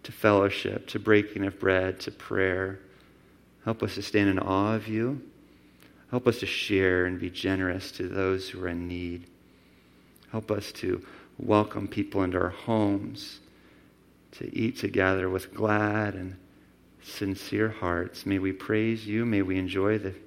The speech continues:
favor of our neighbors. And Lord, we ask that you would add people to this church family. We love you, Jesus. Amen. Thank you for standing. Have a seat. It's good to have those habits, so we respect and honor God's word.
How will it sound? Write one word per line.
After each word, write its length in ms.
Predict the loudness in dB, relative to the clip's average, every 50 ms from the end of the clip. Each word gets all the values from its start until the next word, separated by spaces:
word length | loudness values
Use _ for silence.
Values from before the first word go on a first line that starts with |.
| -20 -20 -20 -20 -20 -20 -10 2
favor 420 | 4 6 6 6 6 6 4 4
of 120 | 4 4
our 120 | 2 2 2
neighbors. 600 | 2 2 2 2 0 0 -2 -2 -4 -4 -4 -2
And 160 | -2 0 2
Lord, 180 | 2 2 4 4
we 180 | 4 4 4
ask 320 | 4 4 2 2 0 -6 -6
that 60 | -2
you 80 | -2
would 80 | -2 0
add 300 | -2 -4 -4 -4 -6 -6
people 400 | -6 -4 0 2 2 2 2 -2 -12 -18 -20 -20 -20 -20 -20 -20 -20 -20 -20 -16 -6
to 120 | -4 -2 0
this 240 | 2 0 0 0
church 360 | -6 -4 -4 -4 -2 -4 -6 -6
family. 500 | -2 -2 -2 -2 -2 -4 -4 -4 -6 -8 -12 -16 -20 -20 -20 -20 _ _ _ _ -20 -20 -20 -20 _ _ -20 _ _ -20 -20 _ _ -20 -20 _ _ _ _ -14 -6
We 100 | -4 -2
love 260 | 0 0 0 0 0
you, 100 | -2 -4
Jesus. 640 | -4 -4 -8 -10 -10 -8 -8 -10 -10 -10 -14 -18 -20 -20 -16 -12
Amen. 580 | -12 -10 -10 -10 -12 -12 -12 -14 -14 -16 -16 -18 -20 -20 -20 -20 -20 -20 -20 -20 -20 -20 -20 -20 -20 -20 -20 -14 -2 2
Thank 220 | 2 2 4 2
you 60 | 0 0
for 120 | 0 -2
standing. 440 | -2 0 -2 -2 0 0 0 0 0
Have 160 | 2 2 2
a 60 | 0
seat. 480 | -2 -4 -4 -2 -2 -2 -2 -4 -8 -20 -20 -20 -20 -20 -20 -20 -20 -20 -20 -20 -18 -14
It's 100 | -2 6
good 160 | 6 8 8
to 60 | 10
have 260 | 8 8 8 8 10
those 200 | 12 10 10 10
habits, 420 | 8 8 8 10 10 8 6 6 2
so 80 | 2
we 100 | 2 4
respect 460 | 4 4 2 4 6 6 6 6 6 4
and 80 | 4
honor 220 | 6 6 4 4 4
God's 360 | 6 6 6 6 4 2 6
word. 460 | 8 10 10 8 6 0 -12 -14